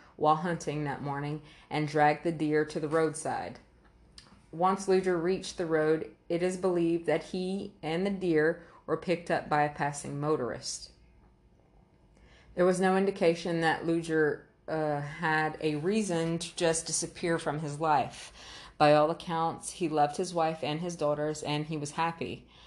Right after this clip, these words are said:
So investigators very quickly rule that possibility as being the least likely scenario. His young wife felt that her husband had been murdered, possibly over the deer, um,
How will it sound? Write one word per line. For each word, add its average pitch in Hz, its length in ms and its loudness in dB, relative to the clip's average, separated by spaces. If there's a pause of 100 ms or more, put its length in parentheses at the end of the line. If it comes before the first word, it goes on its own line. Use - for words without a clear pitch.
(240)
So 190 200 6
investigators 185 800 2
very 170 280 4
quickly 185 580 0
rule 160 600 0
that 156 300 2
possibility 147 800 0 (400)
as 156 200 0
being 160 300 2
the 147 100 2
least 165 360 0
likely 139 440 2
scenario. 107 720 -6 (640)
His 165 200 0
young 175 300 4
wife 170 300 0
felt 165 340 0
that 165 120 0
her 165 140 -6
husband 160 520 -4
had 160 180 -4
been 147 180 -2
murdered, 147 440 -4
possibly 156 640 -2
over 160 260 2
the 170 140 0
deer, 139 400 -4 (540)
um, 135 420 -4